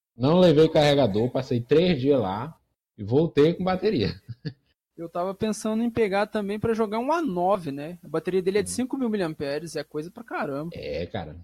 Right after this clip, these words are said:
Speaker 1: Aí já, já aguenta aí dois dias brincando aí.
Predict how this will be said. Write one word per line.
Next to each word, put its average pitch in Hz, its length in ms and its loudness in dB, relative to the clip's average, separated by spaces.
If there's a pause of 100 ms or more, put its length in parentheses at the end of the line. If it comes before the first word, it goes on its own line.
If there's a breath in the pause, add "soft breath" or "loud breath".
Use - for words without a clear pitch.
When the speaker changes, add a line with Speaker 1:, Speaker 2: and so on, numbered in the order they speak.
(400)
Speaker 1:
Aí 80 280 -10
já, 87 480 -8
já 92 120 -6
aguenta 92 380 -2
aí 98 80 2
dois 104 260 4
dias 95 220 2
brincando 107 440 0
aí. 87 220 -2